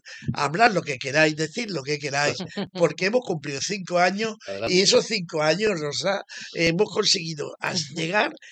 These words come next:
Speaker 1: ya a tantos sitios que yo, de verdad, te agradezco que me metieras en esta locura.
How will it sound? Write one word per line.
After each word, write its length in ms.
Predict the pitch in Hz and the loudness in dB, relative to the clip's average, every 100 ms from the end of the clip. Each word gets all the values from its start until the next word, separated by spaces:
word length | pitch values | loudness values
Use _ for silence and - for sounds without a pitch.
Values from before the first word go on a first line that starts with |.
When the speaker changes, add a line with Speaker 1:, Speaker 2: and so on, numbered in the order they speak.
| - | -14
Speaker 1:
ya 340 | 165 160 143 151 | -2 2 2 2
a 100 | 160 | 2
tantos 360 | 226 226 175 | 2 2 4
sitios 440 | - 160 147 196 - - - - - - _ - | 4 4 -2 -6 -8 -12 -18 -16 -16 -18 _ -2
que 160 | 160 | 2
yo, 300 | 151 220 95 | 8 8 6
de 200 | 165 151 | -4 0
verdad, 340 | 139 131 160 143 _ _ _ - | 2 4 4 2 _ _ _ 0
te 120 | 147 | 2
agradezco 560 | 123 131 156 220 - 185 | 2 2 0 0 -2 -2
que 120 | 165 | -2
me 120 | 135 | -2
metieras 500 | 131 117 156 151 135 | -4 0 2 2 2
en 100 | 131 | -2
esta 240 | 123 - | -8 -6
locura. 420 | 139 127 127 - | -6 -8 -12 -16